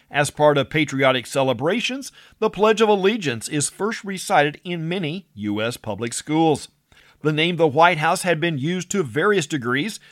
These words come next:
but President Theodore Roosevelt officially renames it that from the original term, the Executive Mansion. The year is nineteen oh one. Long before there was Wallace and Gromit, the well-known English stop-motion series,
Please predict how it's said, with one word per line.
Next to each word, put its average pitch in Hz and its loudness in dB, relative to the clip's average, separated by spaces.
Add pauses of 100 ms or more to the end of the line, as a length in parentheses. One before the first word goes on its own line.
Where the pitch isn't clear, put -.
(140)
but 196 -4
President 180 -2
Theodore 196 -2
Roosevelt 147 -2
officially 165 -4
renames 156 -4
it 131 -6
that 110 -6 (320)
from 185 -6
the 196 -2
original 180 0
term, 135 -4 (280)
the 196 -10
Executive 127 -4
Mansion. 143 -2 (260)
The 233 -2
year 247 0
is 226 -6
nineteen 131 -2
oh 127 0
one. 123 0 (760)
Long 104 -2
before 202 4
there 196 4
was 170 0
Wallace 151 4
and 214 0
Gromit, 165 2
the 151 0
well-known 151 4
English 165 -2
stop-motion 123 -2
series, 147 -4